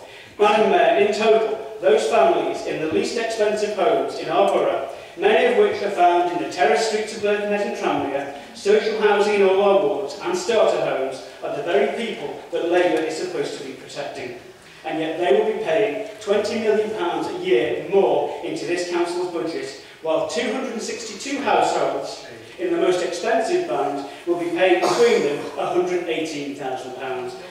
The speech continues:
Madam Mayor, it looks like the leader of the council has lost the memo from Jeremy, in spite of the attempts from the members of the Labour group to play momentum bingo with references to the many, not the few. This is a budget for the few, not the many.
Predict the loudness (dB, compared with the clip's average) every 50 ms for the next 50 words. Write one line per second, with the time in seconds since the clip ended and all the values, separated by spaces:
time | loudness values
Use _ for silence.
0 | -8 0 2 2 4 4 4 2 2 2 2 0 0 0 -2 -2 -4 -4 -6 -4
1 | 0 2 2 2 2 2 4 4 4 4 4 4 2 2 2 2 0 -2 -2 -2
2 | -2 0 2 4 4 4 4 2 0 -2 -4 -4 -8 -10 -12 -12 -10 -6 -6 -4
3 | 0 2 4 4 6 6 6 4 4 4 6 4 4 4 4 2 2 0 -2 -2
4 | 0 0 0 0 0 -2 -4 -4 -6 -8 -10 -12 -12 -12 -10 -10 -4 0 2 4
5 | 4 4 4 2 4 4 4 4 4 4 4 4 4 4 2 2 0 0 2 2
6 | 2 2 2 0 0 0 2 4 4 4 2 2 0 -2 -2 -4 -4 -4 -6 -4
7 | -2 0 0 2 2 2 0 0 0 0 0 0 0 0 0 2 2 2 2 2
8 | 0 -2 -4 -6 -8 -8 -8 -4 0 0 0 0 0 -2 -4 -4 -4 -6 -6 -6
9 | -6 -6 -4 -4 -2 2 2 2 2 2 0 -2 -2 -2 -4 -4 -4 -4 -2 -4
10 | -4 -6 -10 -14 -16 -18 -20 -20 -20 -10 -2 0 2 2 2 0 0 0 0 2
11 | 2 2 2 2 0 -2 -2 -4 -4 -6 -6 -6 -4 -2 -2 -2 -2 -2 0 0
12 | 0 0 -2 -4 -4 -4 -4 -2 0 0 0 0 0 -2 -2 -4